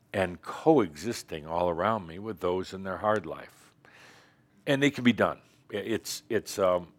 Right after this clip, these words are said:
it's a bit challenging. It's going to be a bit chal-, well, it's gonna be really challenging in many ways. Being in an easy life, being at ease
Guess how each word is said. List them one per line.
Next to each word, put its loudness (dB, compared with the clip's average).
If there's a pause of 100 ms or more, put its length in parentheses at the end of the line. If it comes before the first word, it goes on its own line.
(460)
it's -12
a -12
bit 6
challenging. 6 (120)
It's -12
going 4
to 2
be -8 (400)
a 4
bit 0
chal-, -4
well, -6
it's -10
gonna -4
be -6
really -6 (420)
challenging -6
in -2
many 2
ways. -2 (1300)
Being 8
in 4
an 0
easy 0
life, 6
being 0
at 6 (100)
ease -2